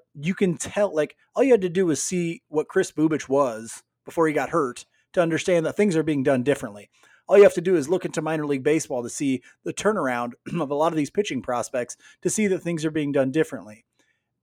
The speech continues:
See how much rest Salvador Perez is getting to see that things are, are being done differently. And so, you know, I really am, I have been happy with what Quatraro and the pitching development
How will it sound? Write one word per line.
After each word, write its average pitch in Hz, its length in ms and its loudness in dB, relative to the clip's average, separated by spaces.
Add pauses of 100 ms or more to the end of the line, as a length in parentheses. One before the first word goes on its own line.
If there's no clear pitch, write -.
(120)
See 190 400 0
how 151 160 0
much - 340 -2 (180)
rest 156 460 2
Salvador 160 320 2
Perez 156 400 0
is 117 120 -8
getting 110 360 -4 (360)
to 147 80 -6
see 170 200 0
that 151 160 2
things 151 260 -2
are, 143 200 -4
are 131 240 -2 (240)
being 143 200 -2
done 135 200 0
differently. 123 480 -4
And 127 120 -6
so, 156 320 0 (640)
you 165 80 -4
know, 143 220 -6 (420)
I 185 220 8
really 185 440 4
am, 160 300 0
I 180 120 0
have 156 340 0
been 185 140 0
happy 180 440 -4 (140)
with 160 140 -6
what 175 240 2
Quatraro 185 520 0
and 156 220 -4
the 151 60 -6
pitching 165 280 -10
development 160 460 -6